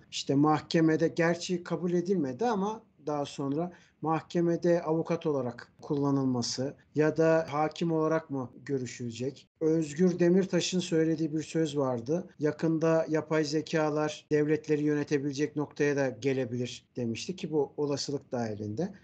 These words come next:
Dolayısıyla da buradan şöyle bir çıkarım mı yapmalıyız? Böyle bir olasılık varsa yapay zeka salt iyi ve aslında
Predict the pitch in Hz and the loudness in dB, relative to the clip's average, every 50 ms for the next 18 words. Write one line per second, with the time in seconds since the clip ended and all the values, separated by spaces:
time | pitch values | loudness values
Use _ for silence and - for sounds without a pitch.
0 | _ - 180 185 208 226 220 208 - - - 233 233 233 208 175 156 151 175 190 | _ 2 4 4 6 6 6 6 4 2 0 0 2 2 4 2 2 2 0 0
1 | 170 165 185 196 190 151 156 165 208 240 233 - - - 180 175 180 185 180 185 | 2 2 2 2 2 2 -2 -4 -4 -6 -10 -12 -8 -6 -4 -2 -2 -2 -2 -4
2 | 196 185 - - - - - 175 175 180 190 185 185 185 - - _ _ _ - | -6 -8 -8 -12 -12 -6 -4 -2 0 2 0 0 0 -2 -8 -14 _ _ _ -2
3 | 156 147 151 151 147 139 135 - 139 139 135 127 - 139 135 131 117 117 117 113 | 0 2 4 4 2 0 -2 -2 -2 -2 -2 -2 -2 -2 -2 -2 -2 -2 -4 -4
4 | 110 - - - - _ _ _ _ _ - 175 196 208 208 196 190 185 190 185 | -4 -6 -6 -8 -12 _ _ _ _ _ 2 4 6 6 6 4 4 2 2 0
5 | 160 165 170 180 180 170 - - - 185 202 196 196 139 151 165 175 160 - - | 2 0 2 2 2 0 0 0 0 0 0 0 0 0 0 2 0 0 -2 -6
6 | 147 143 180 220 - - _ - 135 151 156 151 - 208 214 214 202 175 202 190 | -6 -6 -6 -8 -12 -18 _ -8 -4 -4 -4 -2 -2 -2 0 0 0 0 -2 -2
7 | 196 - 208 214 196 196 - - - - 180 185 208 214 208 - - - - - | 0 -2 -2 -2 0 -2 -4 -4 -4 -2 -2 0 0 0 -2 -4 -8 -14 -14 -14
8 | _ _ - 196 175 180 180 180 190 196 202 202 202 202 202 202 - - _ _ | _ _ -6 -4 -2 -2 0 2 2 4 6 6 6 4 4 0 -6 -14 _ _
9 | 139 151 185 175 165 165 165 - - - 185 185 180 185 180 185 185 185 185 185 | -2 0 2 2 2 0 0 -2 -4 -2 0 0 0 0 2 2 2 2 2 0
10 | 185 - | -2 -6